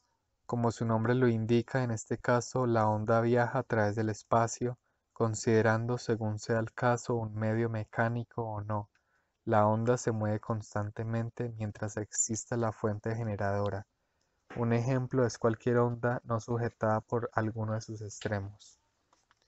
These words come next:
Ondas estacionarias. En este caso, la onda está fija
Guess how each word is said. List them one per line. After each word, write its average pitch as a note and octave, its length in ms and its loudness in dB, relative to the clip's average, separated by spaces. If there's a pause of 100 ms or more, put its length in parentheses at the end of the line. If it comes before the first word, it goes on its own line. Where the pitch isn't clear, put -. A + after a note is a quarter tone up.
(600)
Ondas A#2+ 420 4
estacionarias. G#2 1120 0 (580)
En A#2 160 0
este B2 340 0
caso, C3 560 4 (420)
la A2+ 240 8
onda A#2 340 2
está A#2 260 0
fija B2 520 -2